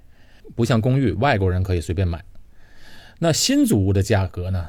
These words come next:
那定价权啊，牢牢掌握在政府手里。新加坡政府的原则就是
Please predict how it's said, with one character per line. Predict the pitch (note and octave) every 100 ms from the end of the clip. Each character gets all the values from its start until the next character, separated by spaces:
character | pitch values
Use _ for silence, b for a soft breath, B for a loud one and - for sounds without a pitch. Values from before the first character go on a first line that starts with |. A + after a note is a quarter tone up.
| -
那 | - G#2
定 | D3 F3
价 | A#2+ G2+
权 | - F#2
啊， | F#2+ E2
牢 | E2+ A2 D#3+
牢 | A2 G#2
掌 | G2+ F#2+ E2+
握 | F2+ F#2
在 | F#2+ - - -
政 | A#2
府 | F#2+ E2
手 | D#2 D#2+
里。 | D#2+ - - - - - - - - - -
新 | - D#3+
加 | D#3+
坡 | C#3+ D3+
政 | D3+ A#2+
府 | G2+
的 |
原 | G2+ G#2 A#2+
则 | G2
就 | A2 G#2
是 | G#2